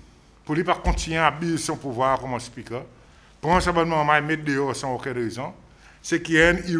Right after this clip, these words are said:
resign comme un président L D S. Right? Il y a plus de crédibilité.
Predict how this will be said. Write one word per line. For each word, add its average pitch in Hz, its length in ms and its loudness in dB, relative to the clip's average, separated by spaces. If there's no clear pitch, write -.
resign 139 560 2
comme 139 160 -4
un 139 60 0
président 117 680 -6
L 120 180 -4
D 107 280 -8
S. - 200 -18
Right? 127 300 0
Il - 20 -6
y 127 40 4
a 131 280 0
plus 139 180 -10
de - 60 -10
crédibilité. 123 680 -6